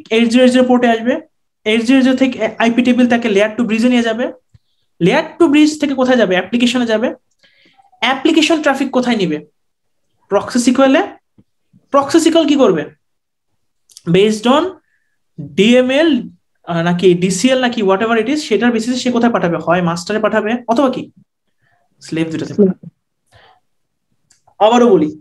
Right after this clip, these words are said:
request কিভাবে আসবে? বাইরে থেকে একটা request ঢুকবে এইট জিরো দিয়ে, এইট জিরো এইট জিরো পোর্টে ঢুকবে, ঢোকার পরে eight zero eight zero port থেকে আইপি table কি করবে? প্যাকেটটাকে নিয়ে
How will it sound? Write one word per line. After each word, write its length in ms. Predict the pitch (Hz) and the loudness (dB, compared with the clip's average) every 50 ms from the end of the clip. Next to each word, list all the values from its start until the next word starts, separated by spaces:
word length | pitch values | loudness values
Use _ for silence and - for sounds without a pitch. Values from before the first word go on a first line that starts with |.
| _ _ _ _ - | _ _ _ _ -4
request 280 | 180 208 - 240 240 240 | -4 -2 0 0 -2 2
কিভাবে 220 | - 247 254 233 214 | 4 4 4 4 2
আসবে? 240 | 180 170 170 151 156 - _ _ _ _ _ _ _ _ _ _ _ _ _ _ _ - | 0 -2 -4 -8 -12 -14 _ _ _ _ _ _ _ _ _ _ _ _ _ _ _ -6
বাইরে 180 | 160 170 190 196 | -2 -2 -2 -2
থেকে 120 | 208 233 233 | -2 -4 -4
একটা 120 | 233 233 233 | -2 -4 -4
request 240 | 226 226 226 214 220 | -2 -2 -2 -2 -2
ঢুকবে 260 | - 208 185 180 247 254 - 185 | -4 -4 -4 0 0 0 0 0
এইট 120 | 196 180 175 180 | 0 0 0 0
জিরো 140 | 208 208 202 | 2 0 0
দিয়ে, 220 | 196 208 233 277 359 403 - - _ _ _ _ _ _ _ _ _ _ 185 185 185 | 0 0 0 0 0 0 -4 -16 _ _ _ _ _ _ _ _ _ _ -2 2 2
এইট 140 | 196 196 | 2 2
জিরো 200 | 175 - 240 240 | 0 -2 0 0
এইট 80 | 233 233 233 | 2 2 2
জিরো 120 | 233 240 240 | 0 0 2
পোর্টে 180 | 240 233 247 233 | 2 0 0 2
ঢুকবে, 320 | 190 220 233 208 226 285 370 392 - - 180 180 | 0 -2 -4 -2 0 0 0 0 -2 -10 -2 -2
ঢোকার 260 | 190 190 240 254 254 254 | 0 2 2 0 0 0
পরে 180 | 247 233 262 339 415 - - _ _ _ _ _ _ _ _ - | 0 0 0 0 -2 -4 -12 _ _ _ _ _ _ _ _ -4
eight 160 | 214 226 233 220 | -2 -2 -2 0
zero 120 | 262 277 | 0 0
eight 80 | 262 247 | 2 2
zero 140 | 262 269 262 269 | 2 2 2 0
port 140 | 254 247 254 - | -2 -2 -2 -4
থেকে 140 | 277 269 311 | -2 0 0
আইপি 260 | 254 214 208 214 240 | 0 0 -2 -2 -2
table 200 | 240 247 233 240 - 240 | -2 2 2 2 2 0
কি 60 | 240 - | 0 0
করবে? 200 | 208 175 156 139 - - _ _ _ _ _ _ _ _ _ _ _ _ - | 0 0 0 -4 -10 -12 _ _ _ _ _ _ _ _ _ _ _ _ -4
প্যাকেটটাকে 420 | 185 185 - 226 220 233 233 247 233 | -4 -2 -2 -4 -4 -4 -2 -2 -4
নিয়ে 260 | 214 214 226 254 320 | -2 0 0 0 0